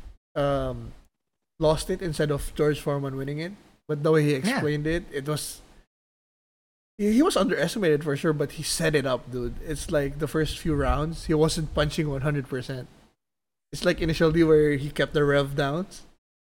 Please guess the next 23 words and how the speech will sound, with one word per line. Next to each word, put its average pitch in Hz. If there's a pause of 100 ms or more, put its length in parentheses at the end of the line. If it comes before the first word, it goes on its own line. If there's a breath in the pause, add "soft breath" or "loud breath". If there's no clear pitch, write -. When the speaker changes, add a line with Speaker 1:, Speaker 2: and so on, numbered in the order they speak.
(140)
Speaker 2:
Mm-hmm. 139 (240)
Speaker 1:
So 170
he 156
was, 175
he 170
was 180
keeping 170
it 156
down, 143 (100)
like, 147
not 156
hurting 151
him, 170
but 156
going 165
for 160
the 151
body, 151
just 151
going 151
for 156
the 143
body. 143